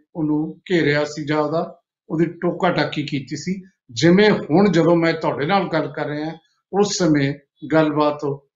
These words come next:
ਜਿਹੜੇ ਨਰਿੰਦਰ ਮੋਦੀ ਦੀ ਚੱਲ ਰਹੀ ਹੈ ਲੋਕ ਸਭਾ 'ਚ, ਉਹਦੇ ਟੋਕਾ ਟਾਕੀ ਹੋ ਰਹੀ ਹੈ ਸਾਡੇ ਦੇਸ਼ ਦੇ ਪ੍ਰਧਾਨ ਸੇਵਕ ਦੀ। Anyway, ਜਿਹੜੀ ਅਸੀਂ ਗੱਲ ਕਰਨੀ ਹੈ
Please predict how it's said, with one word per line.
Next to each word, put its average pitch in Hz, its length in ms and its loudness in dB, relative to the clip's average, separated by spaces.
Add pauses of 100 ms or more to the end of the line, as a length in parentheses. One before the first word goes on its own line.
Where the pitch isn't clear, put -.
(320)
ਜਿਹੜੇ 151 320 2
ਨਰਿੰਦਰ 156 380 0
ਮੋਦੀ 147 400 2
ਦੀ 190 180 2
ਚੱਲ 151 200 0
ਰਹੀ 143 260 -2
ਹੈ 151 40 2
ਲੋਕ 143 240 -4
ਸਭਾ 160 300 -2
'ਚ, 165 160 -8 (320)
ਉਹਦੇ 208 220 6
ਟੋਕਾ 160 320 -4
ਟਾਕੀ 147 320 -4
ਹੋ 143 180 -8
ਰਹੀ 123 200 -6
ਹੈ 151 100 -2 (260)
ਸਾਡੇ 147 300 0
ਦੇਸ਼ 135 300 -4
ਦੇ 147 80 -4
ਪ੍ਰਧਾਨ 147 300 -4
ਸੇਵਕ - 280 -10 (100)
ਦੀ। 123 140 -12 (300)
Anyway, 196 340 4 (340)
ਜਿਹੜੀ 220 300 6
ਅਸੀਂ 208 180 2
ਗੱਲ 151 260 0
ਕਰਨੀ 131 400 -2
ਹੈ - 160 -14